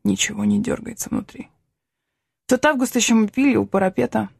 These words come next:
и ты в моей куртке, шутим, поем, дымим, ты вряд ли узнал, что стал с этой ночи где-то героем моих истерик и пантомим. Когда-нибудь мы действительно вспомним это, и не поверится самим.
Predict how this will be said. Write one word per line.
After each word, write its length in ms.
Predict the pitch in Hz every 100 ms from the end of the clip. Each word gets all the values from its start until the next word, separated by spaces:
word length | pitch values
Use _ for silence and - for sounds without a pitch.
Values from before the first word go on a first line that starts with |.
| _ _ -
и 80 | 202
ты 120 | 208
в 60 | 196
моей 220 | 196 185
куртке, 460 | - 247 - 220
шутим, 540 | 202 - 254 - 233 -
поем, 340 | - 214 214 202
дымим, 400 | 190 196 208 196
ты 140 | 190
вряд 300 | 180 190 165
ли 80 | 170
узнал, 360 | 165 170 170
что 200 | 170 -
стал 200 | 190 202
с 80 | 185
этой 160 | - 185
ночи 300 | 175 170 180
где-то 280 | 175 165 170
героем 420 | 175 170 170 170
моих 260 | 170 165
истерик 420 | 185 - 180 175 -
и 60 |
пантомим. 640 | - 180 180 180 175 165 - _ _ _ _
Когда-нибудь 400 | 220 240 262 214
мы 120 | 214 202
действительно 440 | 190 208 196 175
вспомним 500 | - - 247 196 175
это, 200 | 170 175
и 100 | 170
не 100 | 170
поверится 480 | 165 175 196 185 190
самим. 440 | - 190 190 170